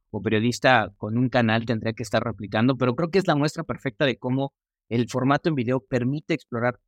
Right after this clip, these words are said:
eh, géneros periodísticos de una manera distinta. Me viene a la mente ahora que mencionabas justamente esto de, de no estas entrevistas tan agresivas, tan golpeadas, porque el tiempo es corto y tenemos que sacar la declaración. Veo cosas como el que hace Wire, eh, en Estados Unidos con,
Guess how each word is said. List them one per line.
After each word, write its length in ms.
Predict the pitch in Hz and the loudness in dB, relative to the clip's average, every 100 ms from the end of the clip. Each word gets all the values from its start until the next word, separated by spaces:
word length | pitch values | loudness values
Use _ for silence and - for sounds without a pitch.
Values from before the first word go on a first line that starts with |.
| _ | _
eh, 200 | 113 107 | -10 -10
géneros 420 | - 147 156 165 - | 0 2 2 0 -2
periodísticos 580 | 117 113 123 - 135 | -4 -2 -6 -8 -6
de 60 | 123 | -2
una 100 | 131 | 0
manera 260 | 117 117 113 | 0 -2 -4
distinta. 500 | 104 131 120 - - _ _ _ | -4 -6 -6 -8 -16 _ _ _
Me 120 | 120 | 0
viene 200 | 139 156 | 2 2
a 20 | |
la 80 | 147 | 2
mente 240 | 127 135 139 | 2 2 0
ahora 160 | 135 | 0
que 100 | 131 | -2
mencionabas 480 | 117 117 117 127 127 | -6 -4 0 0 0
justamente 520 | 135 135 123 123 123 | -6 -2 -2 -2 -4
esto 240 | 123 - 120 | -6 -4 -2
de, 240 | 107 101 _ _ | -4 -6 _ _
de 280 | - 113 104 104 | -4 -2 -2 -2
no 180 | 123 | -2
estas 260 | 131 - 139 | -2 -2 -2
entrevistas 520 | 123 113 120 - 127 | -2 0 -2 -4 -4
tan 160 | 127 120 | -2 -2
agresivas, 500 | 110 110 151 139 127 | -2 -4 -4 -4 -4
tan 120 | 117 | -4
golpeadas, 360 | 113 107 147 - | -4 -2 -2 -2
porque 220 | 127 120 | -4 -6
el 80 | 113 | -2
tiempo 260 | 139 143 | 0 0
es 120 | 135 - | -4 -2
corto 300 | 147 151 131 | -4 -2 -2
y 40 | |
tenemos 340 | 117 123 139 | 0 0 0
que 80 | - | -4
sacar 280 | - 113 131 | -8 -4 -2
la 80 | 139 | 0
declaración. 560 | 113 117 113 151 165 - _ _ _ | 0 -2 -2 0 0 -2 _ _ _
Veo 360 | 110 135 147 - | -2 4 4 2
cosas 320 | 139 143 120 | -2 -4 -8
como 200 | 120 110 | -6 -8
el 80 | 107 | -2
que 80 | 127 | 0
hace 180 | 120 120 | 2 0
Wire, 540 | 117 123 127 123 123 _ _ - | 2 2 2 0 -2 _ _ -6
eh, 220 | 110 113 | 0 0
en 80 | 107 | 0
Estados 280 | 110 123 123 | 0 0 2
Unidos 240 | 127 123 | 0 -2
con, 120 | _ | _